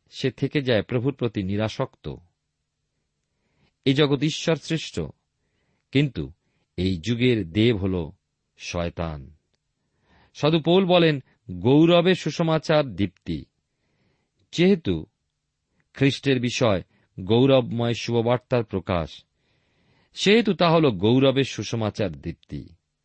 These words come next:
আর এই দীপ্তি মানুষ দেখতে অস্বীকার করে।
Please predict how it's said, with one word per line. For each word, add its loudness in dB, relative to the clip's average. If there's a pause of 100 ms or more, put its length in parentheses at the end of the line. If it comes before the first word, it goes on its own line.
(460)
আর 2
এই 4
দীপ্তি 0 (100)
মানুষ -2
দেখতে -2
অস্বীকার -4
করে। -10